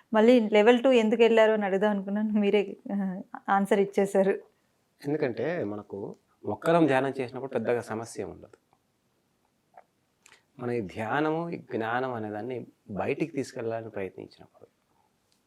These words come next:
Speaker 2: రకరకాల వ్యక్తులు ఎదురవుతారు. మనం ధ్యానం చేస్తేనే ఇంట్లో already ఒక పది మంది అడ్డుపడుకుంటూ ఉంటారు మొదట్లో.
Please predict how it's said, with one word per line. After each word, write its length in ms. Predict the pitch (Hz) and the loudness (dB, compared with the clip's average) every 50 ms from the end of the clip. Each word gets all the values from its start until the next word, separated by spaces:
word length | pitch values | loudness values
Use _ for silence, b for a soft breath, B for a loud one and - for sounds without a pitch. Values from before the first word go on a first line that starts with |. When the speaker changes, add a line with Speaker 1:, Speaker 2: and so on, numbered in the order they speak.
| _ _ _ _ _ _ _ _ _ _ _ _ - | _ _ _ _ _ _ _ _ _ _ _ _ -12
Speaker 2:
రకరకాల 480 | 113 113 120 117 113 - 139 143 147 147 | -10 -8 -6 -8 -6 -2 -2 0 0 0
వ్యక్తులు 340 | 127 113 - - 131 - 107 | -2 -2 -4 -6 -6 -4 -4
ఎదురవుతారు. 560 | 101 98 95 87 92 _ - - _ _ _ _ _ _ _ _ _ _ _ _ _ _ _ _ _ _ _ _ _ _ _ 101 | -4 -4 -8 -10 -12 _ -20 -20 _ _ _ _ _ _ _ _ _ _ _ _ _ _ _ _ _ _ _ _ _ _ _ -16
మనం 160 | 101 98 87 | -16 -16 -16
ధ్యానం 340 | - - - - 107 131 147 | -16 -14 -10 -4 -2 0 0
చేస్తేనే 560 | 143 143 143 143 139 - - 151 160 190 202 | 4 4 4 2 2 2 0 2 4 4 6
ఇంట్లో 360 | 190 156 147 180 180 165 151 | 6 4 6 6 8 8 10
already 220 | 143 147 175 190 | 8 8 6 4
ఒక 80 | 156 - | 4 4
పది 160 | 143 127 117 | 2 2 2
మంది 360 | 117 117 120 135 156 151 127 | 2 -2 -2 0 0 0 2
అడ్డుపడుకుంటూ 720 | 110 107 113 113 123 117 113 107 104 - - 104 101 101 98 | 2 0 -2 -2 0 0 0 -2 -2 -8 -14 -14 -12 -12 -12
ఉంటారు 280 | 92 - - - - | -12 -12 -16 -14 -12
మొదట్లో. 320 | 101 104 107 - - - | -8 -6 -6 -6 -6 -10